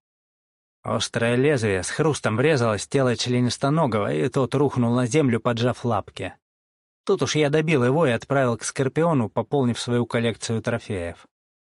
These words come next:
Ну а дальше мне предстояло повстречаться с несколькими змеями, пятнистыми карликовыми птеродактилями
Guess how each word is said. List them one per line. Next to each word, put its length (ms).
Ну 120
а 60
дальше 300
мне 160
предстояло 640
повстречаться 720
с 80
несколькими 540
змеями, 460
пятнистыми 640
карликовыми 720
птеродактилями 1000